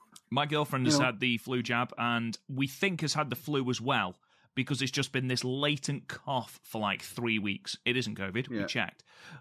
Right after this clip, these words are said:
Speaker 1: But it, uh, we think the flu jab took a massive chunk out of it, which is good.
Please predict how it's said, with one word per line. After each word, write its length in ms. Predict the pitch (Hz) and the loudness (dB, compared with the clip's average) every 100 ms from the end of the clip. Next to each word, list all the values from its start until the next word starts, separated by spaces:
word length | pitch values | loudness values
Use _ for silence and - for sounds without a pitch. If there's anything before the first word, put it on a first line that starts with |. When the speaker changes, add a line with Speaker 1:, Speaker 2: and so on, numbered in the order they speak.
| _ _ - | _ _ -2
Speaker 1:
But 220 | 127 - | -2 0
it, 200 | 131 123 - _ | -2 -2 -4 _
uh, 100 | 135 - 143 | -10 -10 -4
we 180 | 127 | -4
think 300 | 123 135 120 107 | 0 0 -2 0
the 280 | 117 113 - _ _ | 2 2 -2 _ _
flu 260 | - 123 | -2 0
jab 380 | 113 107 98 - | 2 0 -2 -4
took 300 | - 120 - - | -6 -4 -6 -4
a 80 | 113 | -2
massive 680 | 113 120 117 110 98 101 92 | 0 0 2 0 0 -4 -4
chunk 280 | 107 98 | -4 -4
out 160 | 98 - | -4 -4
of 60 | - | -4
it, 80 | |
which 160 | 50 - | -6 -8
is 80 | 78 | -8
good. 200 | - | -8